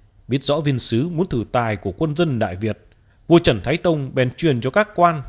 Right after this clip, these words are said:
tìm cách sâu thử. Các vị hết cố sò chỉ, thổi hơi, thậm chí bôi sáp cho cứng chỉ để đặng dễ sò ốc. Cuối cùng,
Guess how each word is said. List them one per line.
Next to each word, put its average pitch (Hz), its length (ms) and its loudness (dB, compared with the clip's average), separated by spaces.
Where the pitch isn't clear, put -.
tìm 131 200 0
cách 180 200 -8
sâu 139 220 0
thử. 110 240 0
Các 156 220 -6
vị 139 200 0
hết 185 280 -6
cố 202 240 0
sò 120 240 0
chỉ, 104 280 -6
thổi 104 220 -2
hơi, 170 340 0
thậm 127 220 -2
chí 135 180 -4
bôi 160 220 0
sáp 214 340 -4
cho 165 100 -2
cứng 190 280 -4
chỉ 113 260 -2
để 110 180 -4
đặng 120 300 -4
dễ 139 200 -4
sò - 260 0
ốc. - 320 -2
Cuối 170 180 2
cùng, 110 240 2